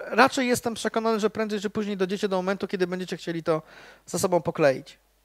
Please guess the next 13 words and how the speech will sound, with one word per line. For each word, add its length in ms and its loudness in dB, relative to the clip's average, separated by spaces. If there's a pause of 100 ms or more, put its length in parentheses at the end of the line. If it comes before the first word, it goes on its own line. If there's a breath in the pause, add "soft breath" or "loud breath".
(1500)
Przewijamy 440 2
sobie 240 2
tutaj 260 0
niżej. 420 0
Jeżeli 280 -2
pamięć 280 -2
mnie 60 -8
nie 100 -2
zawodzi, 400 2
to 100 -12
tutaj 220 -6
już 160 -4
więcej 440 -4